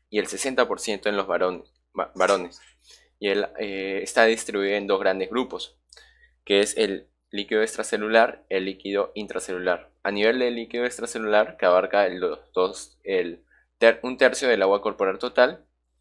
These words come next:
y el intracelular, que abarca los dos tercios de, del agua corporal total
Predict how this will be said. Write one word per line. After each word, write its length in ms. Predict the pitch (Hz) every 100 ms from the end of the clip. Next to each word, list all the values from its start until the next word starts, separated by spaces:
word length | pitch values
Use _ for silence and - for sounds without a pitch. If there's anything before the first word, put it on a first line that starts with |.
| _ _ _ _
y 100 | 113
el 260 | 101 98 -
intracelular, 840 | 123 131 139 143 123 120 127 147 -
que 100 | 90
abarca 320 | 95 98 104
los 160 | 92
dos 260 | 90 95 -
tercios 460 | 101 98 107 110 -
de, 440 | 92 82 82 85 _ _ -
del 260 | 95 87
agua 160 | 87 90
corporal 340 | 95 - 85
total 380 | 95 117 113 -